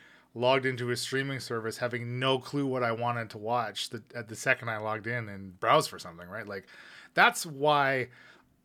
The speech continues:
Disney Plus sucks, is 'cause there's nothing on there that I wanna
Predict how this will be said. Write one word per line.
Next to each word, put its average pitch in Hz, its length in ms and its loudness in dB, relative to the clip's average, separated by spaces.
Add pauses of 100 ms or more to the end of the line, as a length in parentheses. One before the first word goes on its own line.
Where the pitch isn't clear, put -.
Disney 151 280 2
Plus 127 260 2
sucks, - 680 2 (540)
is 123 120 -8
'cause 156 180 0
there's 143 200 0
nothing 165 340 2
on 170 160 6
there 156 140 4
that 147 120 6
I 143 120 6
wanna 135 360 2